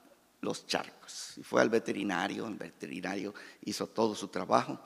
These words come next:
y descubrió que el perrito tenía un corazón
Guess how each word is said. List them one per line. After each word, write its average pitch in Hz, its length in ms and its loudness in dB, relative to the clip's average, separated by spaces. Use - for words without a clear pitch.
y 123 140 4
descubrió 208 960 2
que 110 120 4
el 104 120 2
perrito 131 560 6
tenía 123 320 4
un 127 220 4
corazón 110 640 0